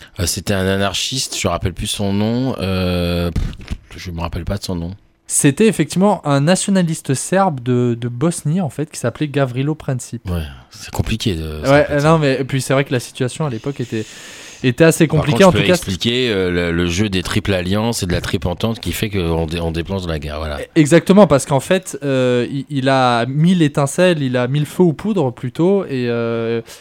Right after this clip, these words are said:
Speaker 2: la Russie après a, a déclaré la guerre à l'Autriche-Hongrie, qui elle-même, euh,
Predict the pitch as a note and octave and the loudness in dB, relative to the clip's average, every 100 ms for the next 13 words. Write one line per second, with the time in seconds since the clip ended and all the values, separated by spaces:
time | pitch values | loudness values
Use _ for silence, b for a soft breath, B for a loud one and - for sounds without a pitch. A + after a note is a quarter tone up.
0 | B B2 A#2+ B2+ B2 D#3 B2 - C#3 C#3 | B 2 2 2 -2 0 0 0 0 0
1 | A#2+ A2 G#2 G#2+ A2 A#2 A2+ A#2+ A#2 A2+ | 0 -2 -4 -8 -8 -8 -4 -2 -2 -2
2 | A2+ B2 A#2+ A2 - A#2 - A#2 A#2+ C3 | -2 0 0 -4 -6 -8 -6 -6 -4 -2
3 | D3 C#3 - A#2+ A2+ A#2+ B2 A#2+ A2 | -2 -4 -6 -6 -6 -6 -6 -4 -8